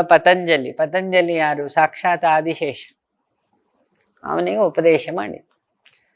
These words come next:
ಅವನು ಹಾವು ಎಲ್ಲ ಭಂಗಿ ಮಾಡ್ತಿದ್ದ, ಯೋಗದ ಐನೂರ ನಾನೂರು ಭಂಗಿ. ನಿಮಗೆ ಕೈಲಾಗುತ್ತಾ? ಹಾವು ಹೆಂಗ್ ಬೇಕಾದ್ರೆ ಹಂಗ್ ಬಗ್ಗುತ್ತೆ. ನೀವು ಬಗ್ಸಕ್ ಹೋದ್ರೆ ಇನ್ನೂರು ಮಾಡ್ಬೋದು ಜಾಸ್ತಿ, ಒಟ್ಟು ಮಾಡಿದವನು ಯಾರು ನಂಗೆ ಗೊತ್ತಿಲ್ಲ.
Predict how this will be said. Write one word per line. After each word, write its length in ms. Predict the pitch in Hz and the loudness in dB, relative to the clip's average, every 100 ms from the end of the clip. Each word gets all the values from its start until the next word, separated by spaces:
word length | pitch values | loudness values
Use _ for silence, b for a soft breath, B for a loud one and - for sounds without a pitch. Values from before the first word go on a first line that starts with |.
| _ _ _ _ | _ _ _ _
ಅವನು 260 | 185 202 185 | 4 4 6
ಹಾವು 400 | 175 196 196 180 | 6 4 4 0
ಎಲ್ಲ 240 | 180 180 196 202 | 0 6 8 8
ಭಂಗಿ 340 | 180 180 190 | 6 0 -2
ಮಾಡ್ತಿದ್ದ, 520 | 185 165 160 160 135 135 135 | 0 -2 -4 -6 0 0 2
ಯೋಗದ 440 | 147 151 143 139 135 | 0 0 -2 0 -2
ಐನೂರ 360 | 143 151 151 143 | -4 -6 -4 -2
ನಾನೂರು 460 | 139 139 143 147 135 | -2 -2 -2 -4 -2
ಭಂಗಿ. 440 | 127 123 123 147 156 | -2 -4 -10 -12 -4
ನಿಮಗೆ 260 | 180 180 | -2 4
ಕೈಲಾಗುತ್ತಾ? 920 | 180 180 160 147 135 127 - 165 143 _ _ _ _ _ - | 6 8 8 6 4 -4 -6 -12 -14 _ _ _ _ _ -4
ಹಾವು 280 | 220 226 | 4 6
ಹೆಂಗ್ 220 | 226 233 233 | 6 4 6
ಬೇಕಾದ್ರೆ 380 | 220 - 240 | 6 4 -4
ಹಂಗ್ 160 | 226 196 | -2 4
ಬಗ್ಗುತ್ತೆ. 600 | 190 170 147 165 - - - B B B _ - | 6 6 4 -2 -4 -20 -20 B B B _ -8
ನೀವು 180 | 226 | 0
ಬಗ್ಸಕ್ 460 | 226 226 - - - | 6 6 6 0 2
ಹೋದ್ರೆ 340 | 226 220 240 | 0 2 0
ಇನ್ನೂರು 360 | 226 220 233 220 | -2 -6 -6 -4
ಮಾಡ್ಬೋದು 400 | 220 220 196 131 | -4 -2 -2 2
ಜಾಸ್ತಿ, 680 | 143 135 - - 131 120 - | 2 0 -6 -18 -18 -20 -10
ಒಟ್ಟು 280 | 143 - 190 | -8 -6 -8
ಮಾಡಿದವನು 420 | 202 208 208 202 | -6 -6 -4 -4
ಯಾರು 200 | 196 175 | -2 -2
ನಂಗೆ 220 | 170 165 | -2 -4
ಗೊತ್ತಿಲ್ಲ. 540 | 151 139 - 143 - | -6 -8 -10 -14 -14